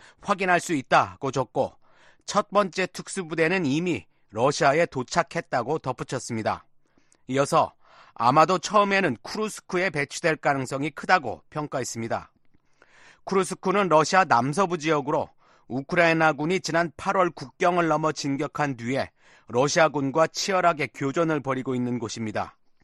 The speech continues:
브레켈만스 장관은 아울러 이와 같은 중대한 상황의 악화는 적절한 대응을 필요로 한다고 강조했습니다. 이런 가운데 미국 정부는 러시아에 파병된 북한군이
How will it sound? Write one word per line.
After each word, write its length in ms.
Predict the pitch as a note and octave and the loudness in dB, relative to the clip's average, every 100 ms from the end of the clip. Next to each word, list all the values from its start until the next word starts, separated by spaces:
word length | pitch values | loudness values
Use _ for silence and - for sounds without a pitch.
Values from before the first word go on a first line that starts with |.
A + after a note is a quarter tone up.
| _ _ - _ - _ - | _ _ -20 _ -20 _ -2
브레켈만스 720 | C#3+ D3+ E3 D#3 D3+ D3 D3+ | 2 2 2 0 0 -2 -4
장관은 440 | C#3+ C3+ C3+ D#3 D#3 | -2 -2 0 0 0
아울러 460 | A#2+ D3 D3+ F#2+ _ _ _ _ | 0 0 0 -2 _ _ _ _
이와 300 | - C3+ E3 | -4 6 6
같은 360 | D#3+ D#3+ F3 E3+ | 6 2 0 -4
중대한 680 | - D3 D3+ D#3+ D#3+ E3+ E3 | -4 -2 0 2 2 2 -2
상황의 460 | - F3+ F3 F3 | -4 0 0 2
악화는 560 | C#3+ A2+ - C#3 E3 G2 _ _ _ | 0 -2 -2 -2 -2 -4 _ _ _
적절한 600 | - C3 - F3 E3+ F3 | -6 -6 0 4 4 4
대응을 420 | C3+ B2+ D3 E3 E3 | 0 -2 0 -2 -4
필요로 440 | - E3+ F3+ E3 | -6 -4 -2 0
한다고 380 | D3+ C3+ A#2 C#3 | -2 -4 -6 -6
강조했습니다. 840 | C3+ B2 B2 A#2 - G#2 G#2 F2 _ _ _ _ _ _ _ _ _ _ _ _ _ _ _ - | -6 -6 -4 -6 -6 -6 -6 -6 _ _ _ _ _ _ _ _ _ _ _ _ _ _ _ -2
이런 240 | B2+ E3 | 2 4
가운데 280 | E3 E3 F3+ | 6 4 2
미국 340 | C#3+ D3+ E3 | 0 -2 -2
정부는 420 | F3 E3 D#3 E3+ F3 | 0 0 0 -2 2
러시아에 500 | D3 D3+ F3+ E3 E3 | 2 2 4 4 2
파병된 640 | - D#3 D#3+ D#3 E3 D#3+ | -2 -2 -2 -2 -4 -6
북한군이 720 | C#3 - D#3 D#3 C#3 D#3+ A2+ | -10 -4 -2 -2 -2 -4 -4